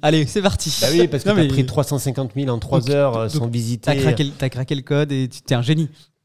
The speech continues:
Speaker 2: Bah, tu te dis,
Speaker 1: T'es,
Speaker 2: en
Speaker 1: t'es un
Speaker 2: fait,
Speaker 1: génie
Speaker 2: euh,
Speaker 1: dans ta
Speaker 2: si je
Speaker 1: tête.
Speaker 2: perds cent mille, euh, la semaine prochaine, je l'ai fait.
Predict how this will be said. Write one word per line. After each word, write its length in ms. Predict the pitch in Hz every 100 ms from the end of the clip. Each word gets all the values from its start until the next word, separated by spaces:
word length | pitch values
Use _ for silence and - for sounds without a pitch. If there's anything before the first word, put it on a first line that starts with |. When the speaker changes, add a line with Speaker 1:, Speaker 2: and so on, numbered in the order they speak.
| _
Speaker 2:
Bah, 120 | 123
tu 160 | 113 127
te 40 |
dis, 80 | 110
Speaker 1:
T'es, 100 | 135
Speaker 2:
en 60 | 123
Speaker 1:
t'es 80 | 143
un 60 |
Speaker 2:
fait, 60 | 139
Speaker 1:
génie 160 | 151
Speaker 2:
euh, 40 | 165
Speaker 1:
dans 80 | 143
ta 80 | 139
Speaker 2:
si 60 |
je 60 | 135
Speaker 1:
tête. 60 |
Speaker 2:
perds 140 | - -
cent 140 | 139
mille, 220 | 131 156 131
euh, 720 | 113 113 110 110 113 110 110
la 80 | 110
semaine 160 | 120
prochaine, 300 | 110 110 131
je 100 | 104
l'ai 80 | 120
fait. 260 | 117 151